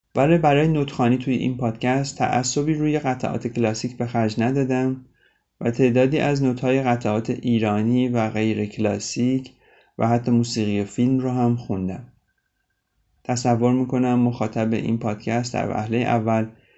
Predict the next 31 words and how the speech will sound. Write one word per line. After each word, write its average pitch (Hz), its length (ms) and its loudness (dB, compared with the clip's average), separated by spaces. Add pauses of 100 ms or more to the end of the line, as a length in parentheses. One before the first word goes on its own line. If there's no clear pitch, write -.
(260)
برای 120 260 6
لذت 120 420 4
بردن 120 380 2
از 123 220 0
انواع 113 380 4
موسیقی 117 440 2
اون 101 180 -2
رو 107 80 -4
دنبال 98 360 -4
خواهد - 320 -10
کرد - 340 -12 (1000)
و 120 140 2
منم 131 280 4
تلاش 117 400 0
نکردم 104 600 0
علاقهٔ 104 520 2
خودم 120 400 0
رو 107 240 2
بر 104 200 0
هنرجویی 107 640 -2
که 107 180 -6
مخاطب 104 480 -4
این 98 160 -6
پادکسته 101 640 -6
تحمیل 104 440 -4
کنم. - 340 -14 (1800)
دربارهٔ 123 440 2
ترتیب 143 520 2
قطعات 120 520 0
باید 104 260 0
بگم 120 420 2